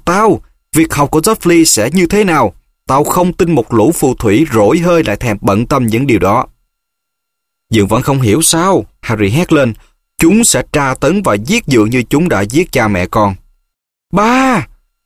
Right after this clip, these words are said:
Dursley la lớn. "Ba, con sẽ đi với mấy người hội đó." "Dursley," Harry nói, "lần đầu tiên trong đời mày, mày nói nghe được đó." Harry biết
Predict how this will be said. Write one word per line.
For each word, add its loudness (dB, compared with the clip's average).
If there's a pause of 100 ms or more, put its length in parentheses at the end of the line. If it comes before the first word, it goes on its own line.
(140)
Dursley 0
la 0
lớn. 0 (420)
"Ba, 0 (200)
con 0
sẽ 0
đi 2
với 2
mấy 0
người 2
hội 0
đó." 2 (500)
"Dursley," 0 (220)
Harry -2
nói, 0 (240)
"lần 2
đầu 2
tiên 0
trong 0
đời 2
mày, 0 (200)
mày 2
nói 0
nghe 0
được 0
đó." 0 (1400)
Harry -2
biết 0